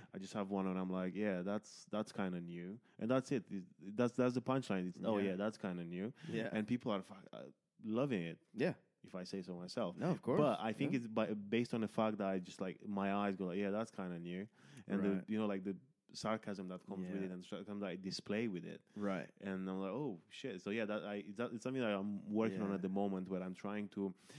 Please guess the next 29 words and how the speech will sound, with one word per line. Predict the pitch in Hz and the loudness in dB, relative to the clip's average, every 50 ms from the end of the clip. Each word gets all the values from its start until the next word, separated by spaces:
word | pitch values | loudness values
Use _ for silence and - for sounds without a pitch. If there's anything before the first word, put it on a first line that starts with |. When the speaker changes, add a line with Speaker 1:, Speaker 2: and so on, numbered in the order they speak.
| 156 147 131 - | -12 -14 -8 -8
Speaker 1:
'cause | - 101 | 0 2
I, | 113 110 | 2 2
I | - 92 110 113 | 2 2 2 4
also | 113 117 117 - 117 | 4 4 2 2 0
agree | 110 104 110 110 | 0 2 2 2
with | 107 104 | 4 4
you. | 98 | 2
I | 95 | 0
think, | - 110 110 104 - - | 0 -4 -6 -6 -4 -2
uh, | 107 101 98 98 95 95 92 78 71 98 | 0 2 2 2 2 0 0 -4 -4 -4
that's | 101 104 98 | -4 -2 0
what | 107 104 98 | 0 0 2
I've | 95 87 | 0 0
noticed, | 90 98 95 - 98 87 - | 2 0 0 0 -2 -8 -4
especially | - 107 101 92 101 | -2 -2 -2 -2 -2
'cause | 90 - 90 90 | -4 -4 -4 -2
I, | 90 90 85 - - | -2 -2 -4 -4 -8
I | 82 90 | -10 -10
tr-, | - - 101 | -10 -4 0
always | 98 101 98 98 95 98 | 2 2 4 4 2 0
try | - - 95 92 | 0 0 0 0
to | - 92 | 0 -2
just | 95 92 - - | -4 -4 -2 -4
perfect | - 95 - - 101 95 - - - | -6 -6 -2 -2 -2 -2 -2 -2 -4
what | 92 90 | -2 -2
I, | 87 87 87 87 85 - | 0 -2 -2 -4 -6 -4
what | 90 95 90 | -4 -4 -4
I've | 90 87 85 | -4 -6 -4
got. | - 98 92 90 85 | -2 -2 -2 -2 -2